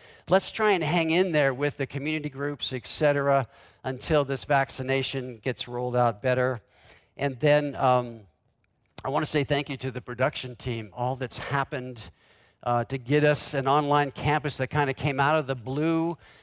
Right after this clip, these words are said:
And I've mentioned before, the staff, you know, we kind of reacted to the pandemic the first few months until we g-, got, kind of got some vision and some focus. And then, uh, Chris has done an amazing job of bringing this team together,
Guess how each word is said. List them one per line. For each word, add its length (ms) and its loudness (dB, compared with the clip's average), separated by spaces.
And 140 -2
I've 100 2
mentioned 380 -4
before, 340 -4
the 120 -6
staff, 520 0
you 60 -8
know, 160 -2
we 160 -4
kind 200 0
of 100 -6
reacted 680 2
to 200 -4
the 80 -4
pandemic 640 0
the 80 -10
first 280 -4
few 140 -10
months 380 -2
until 240 -2
we 260 -8
g-, 100 -14
got, 240 -2
kind 220 -2
of 60 -6
got 140 2
some 220 -8
vision 380 -2
and 120 -6
some 240 -10
focus. 580 0
And 160 -4
then, 260 0
uh, 180 2
Chris 320 -4
has 120 -6
done 200 0
an 100 -4
amazing 460 -2
job 420 2
of 240 -6
bringing 260 -6
this 220 -6
team 300 -8
together, 680 0